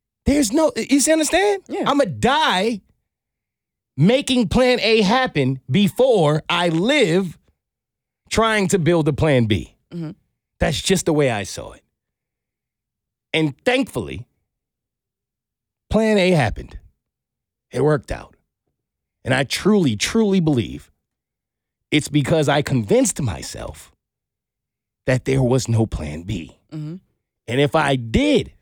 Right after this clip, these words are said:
Speaker 1: if I believed at any point in time during this journey, 'cause my grandmother was the same exact person that told me, "If you looked at the journey,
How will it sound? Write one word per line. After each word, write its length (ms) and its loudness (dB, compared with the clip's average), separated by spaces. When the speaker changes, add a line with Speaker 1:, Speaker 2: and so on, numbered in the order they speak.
Speaker 1:
if 160 0
I 140 2
believed 600 0
at 140 -2
any 260 2
point 300 0
in 140 2
time 300 2
during 280 2
this 120 -4
journey, 300 0
'cause 140 -4
my 120 0
grandmother 500 2
was 160 0
the 120 -2
same 320 2
exact 300 0
person 300 0
that 120 -4
told 220 2
me, 160 2
"If 180 0
you 120 4
looked 280 2
at 100 0
the 80 -2
journey, 440 -2